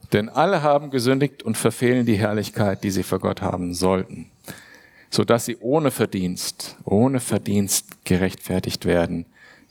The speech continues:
durch seine Gnade. Aufgrund der Erlösung, die in Jesus Christus ist.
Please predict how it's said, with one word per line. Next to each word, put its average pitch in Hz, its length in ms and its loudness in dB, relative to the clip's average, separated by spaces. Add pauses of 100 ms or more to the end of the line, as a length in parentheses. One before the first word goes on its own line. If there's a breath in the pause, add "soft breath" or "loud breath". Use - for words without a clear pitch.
durch 87 220 0
seine 82 300 -2
Gnade. 80 440 -2 (1000 soft breath)
Aufgrund - 440 -2
der - 80 -4
Erlösung, 104 380 -2
die 107 80 0
in 101 80 -2
Jesus 101 280 -4
Christus 120 380 -4
ist. 82 320 -8